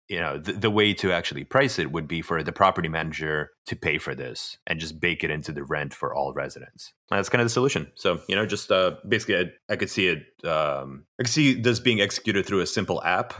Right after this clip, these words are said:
that just allows, you know, like, verify that you live in this building,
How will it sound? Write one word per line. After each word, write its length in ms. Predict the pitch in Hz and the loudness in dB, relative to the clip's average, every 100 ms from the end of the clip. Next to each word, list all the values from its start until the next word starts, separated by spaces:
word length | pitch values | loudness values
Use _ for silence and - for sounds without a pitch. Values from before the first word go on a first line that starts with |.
| - - - | -16 -16 -4
that 140 | 90 | -2
just 220 | 80 87 | -2 -2
allows, 720 | - 87 80 80 82 82 - 95 | 0 2 2 2 0 -2 -4 -4
you 80 | |
know, 100 | 82 | -2
like, 160 | 76 76 _ _ 78 | -2 -4 _ _ -20
verify 600 | 76 90 101 101 104 90 | -6 2 4 4 4 2
that 120 | 90 | 0
you 120 | 85 | -2
live 240 | 82 87 85 | -2 -2 -2
in 60 | |
this 140 | 82 87 | -6 2
building, 440 | 175 165 156 | 4 4 2